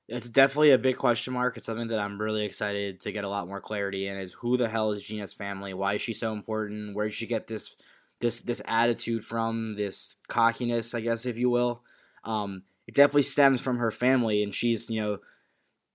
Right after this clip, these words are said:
she has experience in dealing narcotics. Michael says that Gina's family has experience in. So if I had to guess, it would be the Capones, like, a, a family of that nature, some mob family. I'm not, I'm personally, I'm not too familiar with the Rockefeller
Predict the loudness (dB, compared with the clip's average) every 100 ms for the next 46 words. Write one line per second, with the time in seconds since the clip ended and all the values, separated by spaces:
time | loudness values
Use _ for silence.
0 | _ 0 4 6 6 2 4 6 8 8
1 | 4 0 4 6 6 4 0 0 4 4
2 | 4 0 -6 -10 -10 -14 _ -4 -2 -2
3 | -4 -2 0 -2 -4 -4 -4 -4 -4 -6
4 | -4 -6 -6 -2 -2 -2 -6 -2 -2 -2
5 | -6 -4 0 6 6 6 4 2 2 2
6 | 0 0 0 0 0 0 0 -2 -6 -4
7 | -2 -2 -2 -6 -12 -6 -6 0 2 2
8 | 0 0 2 4 4 4 0 2 -2 0
9 | -2 -2 0 2 2 2 4 6 4 2
10 | -6 -4 -4 -2 0 -2 -4 -18 0 4
11 | 8 8 8 6 6 4 -2 0 0 2
12 | 2 6 6 6 6 4 2 -4 -2 -2
13 | 0 2 2 2 0 -2 -4 -6 -2 0
14 | -2 -4 -6 -2 -2 -2 -4